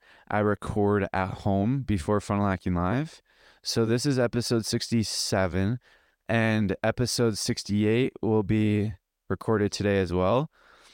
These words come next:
And then sixty-nine will be on Sunday, which is tomorrow. Yeah, so I'll record episode seventy on Monday, right before I leave Tuesday morning.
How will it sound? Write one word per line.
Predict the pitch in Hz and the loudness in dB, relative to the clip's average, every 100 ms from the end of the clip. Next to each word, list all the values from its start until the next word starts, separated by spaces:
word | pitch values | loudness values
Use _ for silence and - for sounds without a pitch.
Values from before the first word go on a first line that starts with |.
| - | -18
And | - 107 | -2 0
then | 107 | 0
sixty-nine | 98 113 - 110 104 104 117 | 0 -4 -2 0 2 2 2
will | 117 | 0
be | 107 110 | 2 0
on | 98 98 90 - _ - | 2 0 -2 -8 _ -8
Sunday, | - - 107 90 92 | -4 0 0 2 2
which | 101 104 | 0 -2
is | 98 | -4
tomorrow. | - 95 90 101 131 - - - | -2 0 0 0 0 -4 -20 -10
Yeah, | - 101 | -2 0
so | 95 117 110 | 0 0 0
I'll | - 113 | 0 0
record | 120 - 127 123 117 | 0 -2 0 0 0
episode | 110 120 113 123 113 | -2 -2 0 0 0
seventy | - 123 110 95 92 92 113 _ _ _ _ _ _ _ _ | -2 0 0 0 0 0 -2 _ _ _ _ _ _ _ _
on | 113 110 107 104 101 92 101 101 _ _ _ - | -2 0 2 2 0 0 -4 -6 _ _ _ -2
Monday, | 104 120 107 98 110 _ _ _ _ _ _ _ _ _ - | 0 2 2 0 -2 _ _ _ _ _ _ _ _ _ -4
right | 104 | -2
before | 85 - 110 | -2 -2 0
I | 101 | 2
leave | 110 113 107 - - - _ _ | 2 2 0 -6 -20 -20 _ _
Tuesday | - 123 107 113 | -4 -2 0 2
morning. | 107 107 110 95 95 | 2 2 2 0 -4